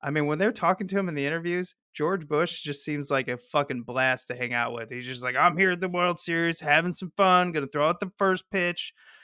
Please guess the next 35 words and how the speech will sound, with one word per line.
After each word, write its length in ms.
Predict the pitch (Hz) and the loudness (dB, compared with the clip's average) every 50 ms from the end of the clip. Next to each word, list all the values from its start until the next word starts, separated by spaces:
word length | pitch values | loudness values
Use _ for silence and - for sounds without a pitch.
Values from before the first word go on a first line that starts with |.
| _ _ _ _ _ | _ _ _ _ _
And 120 | 139 143 151 | -6 -2 0
the 100 | 147 147 | 0 2
guy 180 | 143 151 147 151 | 4 4 6 6
was 120 | 147 147 | 4 2
just 160 | 139 139 - - | -2 -4 -2 -2
like, 160 | 139 131 135 | -2 -2 -2
"You 60 | 156 | -2
gonna 120 | 175 170 | -2 -2
throw 220 | 165 - 185 185 185 | 0 4 6 6 6
it 80 | 185 | 4
from 80 | - 185 | 2 -4
the 60 | 165 147 | -4 0
mound?" 320 | 147 151 160 180 190 190 | 2 2 4 4 2 0
He's 140 | 175 165 156 | -2 -2 -2
like, 160 | 160 147 139 180 | -2 -2 -2 -4
"Nah, 520 | 269 330 294 262 226 196 175 165 147 135 127 | 0 2 4 4 6 6 6 4 2 2 -2
I 60 | 170 | -4
can't 260 | - - 202 - 139 | -4 -2 -4 -4 -4
make 240 | 139 135 135 135 139 | -4 -6 -6 -6 -4
that 160 | - 131 135 131 | -4 -4 -4 -4
anymore." 560 | 131 135 131 135 135 147 165 185 196 214 214 - _ _ _ | -6 -10 -8 -4 -2 0 2 2 0 -2 -4 -10 _ _ _
He's 160 | - 151 139 | -8 -2 -2
like, 120 | 143 135 131 | -2 -2 -2
"I 60 | 135 | -4
could 240 | 139 - - 170 156 | -6 -2 -2 -2 -2
when 100 | 156 160 | 0 0
I 80 | 156 147 | 2 0
was 120 | 143 139 | 0 -2
president, 480 | - - 202 196 160 151 135 131 110 - | 0 0 2 2 2 -2 -6 -6 -6 -6
though, 220 | 120 113 110 - _ _ _ _ | -8 -8 -8 -10 _ _ _ _
and 120 | 123 120 | -12 -10
that's 160 | 117 117 - - | -10 -8 -4 -2
all 160 | 131 131 131 | -2 0 0
that 120 | 143 143 | -2 -2
matters." 440 | 143 135 127 117 110 104 - - _ | -2 -4 -4 -4 -6 -10 -12 -16 _